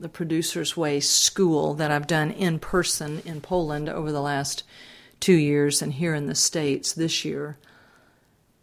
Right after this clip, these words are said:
has been that we are debtors to all men.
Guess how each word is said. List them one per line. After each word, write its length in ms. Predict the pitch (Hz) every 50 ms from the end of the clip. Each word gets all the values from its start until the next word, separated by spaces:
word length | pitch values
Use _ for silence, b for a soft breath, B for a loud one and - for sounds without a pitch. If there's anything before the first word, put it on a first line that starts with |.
| _ -
has 260 | - 175 165 156 156
been 640 | 151 165 160 147 139 147 147 147 147 147 151 151 151 - _ _ _ _ _ _ _ _ _ _ _ - -
that 100 | 151 156
we 220 | 175 196 202 196
are 120 | 170 151
debtors 560 | 147 135 170 170 165 151 139 131 131 135 - -
to 200 | - - 170 156
all 180 | 143 139 143 143
men. 440 | 143 143 143 143 - 139 - 156